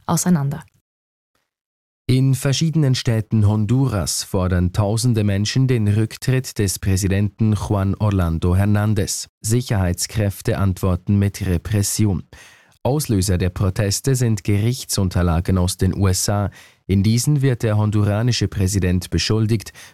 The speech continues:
Speaker 2: mit Drogenkartellen gemeinsame Sache zu machen und seinen Wahlkampf mit Drogengeldern finanziert zu haben. Die Analyse von unserem Korrespondenten Matthias Kündig.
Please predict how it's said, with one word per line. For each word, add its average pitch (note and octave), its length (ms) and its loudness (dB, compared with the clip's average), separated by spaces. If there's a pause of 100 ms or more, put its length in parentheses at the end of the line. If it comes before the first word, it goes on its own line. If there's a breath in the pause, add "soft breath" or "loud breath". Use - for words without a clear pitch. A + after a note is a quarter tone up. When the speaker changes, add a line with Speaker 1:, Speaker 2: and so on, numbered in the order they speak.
Speaker 2:
mit - 320 -2
Drogenkartellen G#2 1120 0
gemeinsame F#2+ 680 0
Sache G#2 400 -2
zu - 140 -2
machen G2 380 0 (300 loud breath)
und A#2+ 240 0
seinen F#2 360 0
Wahlkampf F#2 680 0
mit A#2 340 -2
Drogengeldern F2+ 960 0
finanziert F2+ 640 0
zu G2+ 160 0
haben. F#2+ 320 -2 (500 loud breath)
Die G#2+ 140 2
Analyse C3 480 0
von C3 160 0
unserem G#2+ 420 0
Korrespondenten G2 1000 0
Matthias A2 600 -2
Kündig. - 520 -2